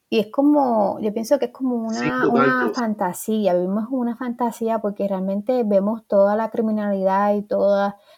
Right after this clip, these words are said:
Speaker 1: relacionado a la droga en Puerto Rico.
Speaker 2: Ujú.
Speaker 1: Y, de-, y bueno, y no nos cuestionamos esa cues-, o sea, esa contradicción entre pensar que estamos protegidos bajo el manto y la cobertura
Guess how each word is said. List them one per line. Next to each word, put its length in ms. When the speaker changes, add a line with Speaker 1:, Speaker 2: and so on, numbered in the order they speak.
Speaker 1:
relacionado 440
a 20
la 180
droga 400
en 100
Puerto 320
Rico. 460
Speaker 2:
Ujú. 280
Speaker 1:
Y, 800
de-, 80
y 80
bueno, 360
y 80
no 120
nos 140
cuestionamos 680
esa 320
cues-, 180
o 40
sea, 160
esa 220
contradicción 960
entre 280
pensar 320
que 80
estamos 380
protegidos 960
bajo 220
el 100
manto 600
y 120
la 140
cobertura 880